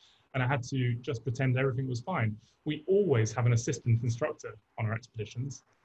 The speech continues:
since that trip. This trip did not have one. So I was in a position, I,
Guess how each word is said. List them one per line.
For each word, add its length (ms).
since 280
that 220
trip. 280
This 160
trip 300
did 140
not 200
have 200
one. 220
So 280
I 180
was 180
in 100
a 20
position, 640
I, 120